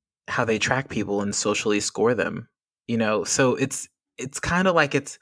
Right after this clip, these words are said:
and then social media is this weird, like, it's like this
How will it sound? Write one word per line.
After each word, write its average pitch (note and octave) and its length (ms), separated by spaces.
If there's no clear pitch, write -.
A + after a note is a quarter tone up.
and C3+ 120
then C3+ 100
social D3 340
media C3+ 360
is A2+ 100
this A2+ 220
weird, A#2+ 760
like, G#2+ 420
it's C3+ 180
like C#3+ 160
this C#3 160